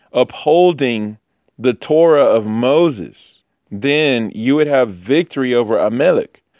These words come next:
So let's apply that to the past two thousand years.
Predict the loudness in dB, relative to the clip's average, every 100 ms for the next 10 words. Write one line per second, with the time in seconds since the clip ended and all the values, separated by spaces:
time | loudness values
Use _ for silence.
0 | _ _ -4 0 2 2 0 -2 -2 -6
1 | 2 2 4 0 0 -6 0 0 0 -4
2 | -4 -2 -2 -4 -6 -4 -4 -6 -14